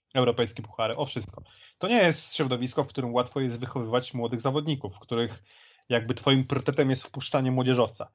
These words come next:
a Wałdoch po prostu to sobie miejsce wywalczył, więc tu widzimy, jaka była skala talentu tego, tego piłkarza.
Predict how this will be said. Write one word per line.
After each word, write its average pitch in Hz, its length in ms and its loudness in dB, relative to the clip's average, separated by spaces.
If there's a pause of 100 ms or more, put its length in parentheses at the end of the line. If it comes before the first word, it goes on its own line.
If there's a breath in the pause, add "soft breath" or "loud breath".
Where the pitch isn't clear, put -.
(240 soft breath)
a 120 60 -2
Wałdoch 139 540 4 (100)
po 156 100 -8
prostu 135 300 -10
to - 100 -16
sobie 127 220 -6
miejsce 123 460 -4 (260)
wywalczył, 135 500 4
więc 120 180 -10
tu 131 100 -10
widzimy, 127 380 -2
jaka 127 260 0
była 131 180 2
skala 131 360 0
talentu 127 360 -2
tego, 101 460 -6
tego 107 180 -6
piłkarza. 101 460 -4